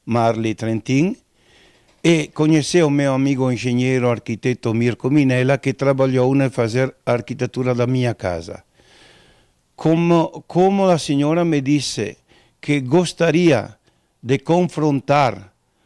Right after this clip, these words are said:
la cultura e architettura brasileira na sua casa, na sua proprietà, co-, e con l'architettura italiana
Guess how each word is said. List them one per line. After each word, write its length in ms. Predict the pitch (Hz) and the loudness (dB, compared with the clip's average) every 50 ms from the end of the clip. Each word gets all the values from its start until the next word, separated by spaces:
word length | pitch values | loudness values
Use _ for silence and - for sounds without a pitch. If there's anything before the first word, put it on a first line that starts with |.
| _ _ _ _ _ - | _ _ _ _ _ -4
la 120 | 123 127 | -4 -4
cultura 600 | - - - 135 131 120 - 151 151 160 170 165 | -4 -4 -4 -4 -4 -4 -4 -2 -2 2 2 2
e 80 | 156 156 | 2 2
architettura 800 | 147 143 - 147 143 - 147 143 - - 143 139 143 147 147 143 | 0 -2 -4 -6 -6 -4 -6 -6 -6 -6 -6 -4 -2 0 0 -2
brasileira 1000 | 127 135 139 127 117 135 135 131 135 135 135 135 135 131 139 139 143 147 143 _ _ _ _ - | 0 -2 -2 -2 -2 -2 -2 0 0 0 0 0 0 0 0 0 0 0 -4 _ _ _ _ -6
na 180 | 120 117 113 104 | -4 -2 -2 -4
sua 320 | - - 123 117 120 120 | -4 -2 0 0 0 0
casa, 400 | - 110 110 127 135 127 123 113 | 0 0 0 2 2 0 0 -2
na 160 | 117 117 107 | -2 -2 -6
sua 240 | - - 127 120 113 | -6 -2 -2 -2 -2
proprietà, 680 | - 117 120 104 - 120 117 104 135 131 123 117 104 98 90 92 _ _ - - - - - - _ - 98 _ _ _ | -2 -6 -8 -6 -4 -6 -6 -2 0 0 0 0 0 -4 -8 -10 _ _ -20 -20 -20 -20 -20 -20 _ -20 -20 _ _ _
co-, 300 | - - 135 165 - _ - | -2 0 0 0 0 _ -2
e 160 | - 139 135 | -2 -2 -2
con 300 | - - 185 190 208 208 | 0 2 2 2 4 4
l'architettura 1120 | 190 175 165 156 147 135 - 156 156 170 165 151 139 - - 180 185 170 151 131 113 117 - - | 4 4 4 2 2 0 -2 -4 -6 -2 -2 -4 -4 -2 0 2 4 4 4 4 2 0 -2 -4
italiana 880 | 135 135 135 - 135 135 135 143 135 131 127 120 117 113 104 101 104 | -6 -6 0 0 0 0 2 2 2 2 2 0 -2 -4 -6 -8 -10